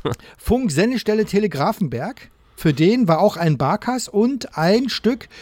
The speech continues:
Speaker 2: Sirocco Heizaggregat für den Einsatz in der Garage.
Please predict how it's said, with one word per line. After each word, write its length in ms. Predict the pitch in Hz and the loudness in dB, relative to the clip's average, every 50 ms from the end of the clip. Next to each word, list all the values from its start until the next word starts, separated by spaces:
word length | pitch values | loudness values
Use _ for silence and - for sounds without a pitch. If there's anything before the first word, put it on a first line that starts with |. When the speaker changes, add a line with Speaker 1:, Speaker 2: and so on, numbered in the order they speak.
| - - - - | -20 -20 -20 -8
Speaker 2:
Sirocco 800 | - 139 156 180 165 143 120 165 233 - - 254 240 214 135 104 | -2 2 4 4 4 6 4 4 2 4 2 2 2 2 2 4
Heizaggregat 960 | 156 185 285 - - - - 185 170 214 175 165 156 180 214 226 - - | 4 2 2 0 -4 -6 -6 -2 -2 0 0 0 0 0 0 -2 -2 -6
für 160 | - - - 190 | -4 -2 0 2
den 160 | 190 185 180 | 2 0 0
Einsatz 380 | - 151 170 214 214 214 202 | 0 0 0 2 2 0 -2
in 80 | 214 190 | -2 -4
der 80 | 175 165 | -2 -2
Garage. 500 | 170 160 156 165 175 156 120 104 95 | -2 0 0 0 0 0 -2 -4 -8